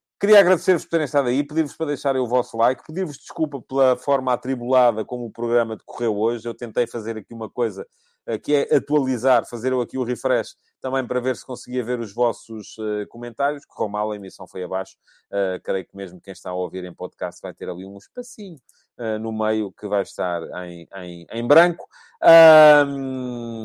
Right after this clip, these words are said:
vamos ter todos que repensar isto e perceber o que é que vamos fazer, porque de facto este sistema de abrir e fechar o chat é uma coisa que não funciona, porque eu estive aqui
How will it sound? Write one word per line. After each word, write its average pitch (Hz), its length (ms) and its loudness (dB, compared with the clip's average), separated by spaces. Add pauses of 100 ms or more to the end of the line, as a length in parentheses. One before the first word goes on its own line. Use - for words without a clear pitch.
vamos 143 220 0
ter 135 140 -2
todos 123 240 -6
que - 100 -16
repensar 104 480 -4
isto 98 220 -12
e 92 40 -14
perceber 98 300 -12
o 95 60 -18
que 92 80 -12
é 85 40 -10
que - 60 -20
vamos 90 220 -16
fazer, 90 240 -16
porque 87 240 -20
de - 40 -20
facto 87 280 -12
este 92 180 -14
sistema 95 480 -16
de 101 180 -8
abrir 101 280 -8
e 98 60 -10
fechar 98 300 -2 (360)
o 117 100 -12
chat 113 380 -2
é 117 40 -2
uma 107 140 -6
coisa 110 260 -8
que - 80 -20
não 113 140 -8
funciona, 127 460 -10
porque - 160 -14
eu - 20 -6
estive 98 300 -10
aqui 104 260 -12